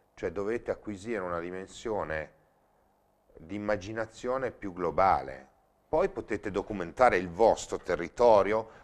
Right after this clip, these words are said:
la vostra situazione, la vostra condizione, a patto di capire che l'apertura mentale deve essere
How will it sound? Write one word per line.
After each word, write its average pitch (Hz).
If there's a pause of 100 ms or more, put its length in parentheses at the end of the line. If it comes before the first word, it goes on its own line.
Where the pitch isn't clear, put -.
(100)
la 92
vostra 104
situazione, 101
la 87
vostra 107
condizione, 92 (400)
a 101
patto 165
di 107
capire 151
che 92 (600)
l'apertura 120
mentale 127
deve 92
essere 95